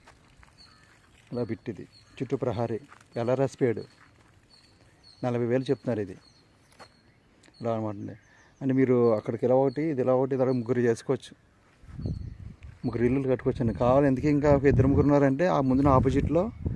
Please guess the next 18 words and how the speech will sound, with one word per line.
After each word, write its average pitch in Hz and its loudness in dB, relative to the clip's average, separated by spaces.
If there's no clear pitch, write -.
ఆపోజిట్లో 139 2
సైట్ 135 4
ఇప్పిస్తానన్నారు. 123 0
ఆ - 0
ముందున 143 2
లాయర్ 131 6
గారు 131 2
అదండి, 113 -2
ప్రహరీ 131 2
కట్ట 139 -2
ఉన్నది, 156 2
లాయర్ 135 2
గారు, 147 2
జిల్లా 135 4
కోర్టు 127 0
జడ్జి 120 0
గారిది 127 2
ఒకటి, 127 -6